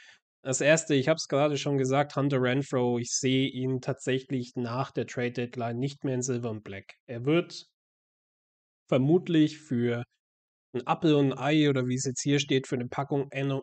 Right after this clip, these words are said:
M und Ms, also für einen vergleichsweise geringen Draft-Pick, ähm, das Team wechseln.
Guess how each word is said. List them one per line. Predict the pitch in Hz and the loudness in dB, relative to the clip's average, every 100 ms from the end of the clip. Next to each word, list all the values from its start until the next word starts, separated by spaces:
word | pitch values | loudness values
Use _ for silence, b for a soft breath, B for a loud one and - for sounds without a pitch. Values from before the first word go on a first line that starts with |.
| _ | _
M | 135 147 | -4 0
und | 139 127 | 0 -2
Ms, | 131 147 - | -4 -4 -4
also | 120 127 | -8 -8
für | - 135 | -2 0
einen | 127 131 | 0 -2
vergleichsweise | - 120 139 143 147 131 120 127 | -6 -2 -2 0 2 2 0 -2
geringen | 139 131 151 147 | 0 2 4 2
Draft-Pick, | 143 120 147 - - 143 139 - _ _ _ _ - | 0 0 -2 -4 0 0 0 -10 _ _ _ _ -10
ähm, | 113 117 117 120 | -6 -4 -4 -6
das | 120 - | -6 -6
Team | - 139 135 | -2 0 2
wechseln. | 180 196 - 185 185 185 | 0 2 6 6 6 2